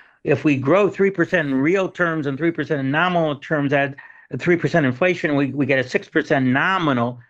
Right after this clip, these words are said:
So we're still raising that debt to G D P ratio, although nowhere near as serious as it sounds. I still think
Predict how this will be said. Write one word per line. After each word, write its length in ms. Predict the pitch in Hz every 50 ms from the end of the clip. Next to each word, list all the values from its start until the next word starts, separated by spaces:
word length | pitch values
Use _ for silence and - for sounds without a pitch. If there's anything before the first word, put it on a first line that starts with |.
| _ _ _ _
So 220 | - 156 143 143
we're 180 | 147 147 143 139
still 560 | - - - _ - 190 202 202 202 196 190
raising 580 | 170 160 165 175 175 175 160 139 175 156 151 147
that 260 | 151 151 139 127 123
debt 220 | 151 151 147 147 -
to 100 | 139 120
G 460 | 104 98 92 98 98 110 131 143 147
D 260 | 135 143 147 139 135
P 340 | 139 - - 151 139 135 127
ratio, 760 | 117 123 143 151 160 156 - - - 143 120 107 104 107 107
although 300 | 113 117 117 131 135 135
nowhere 420 | 143 151 151 143 143 135 131 123
near 480 | 123 127 135 151 170 190 196 190 170 147
as 160 | 131 120 -
serious 500 | - - 165 156 143 135 131 120 127 -
as 200 | 135 120 107 113
it 160 | 113 107 -
sounds. 760 | - - - - 165 170 165 147 120 101 92 95 101 113 - _ - - - - _ _ _ _ _ _ _
I 300 | - 131 143 156 190 208
still 320 | 202 - - 202 190 156
think 380 | - - 180 156 143 135 135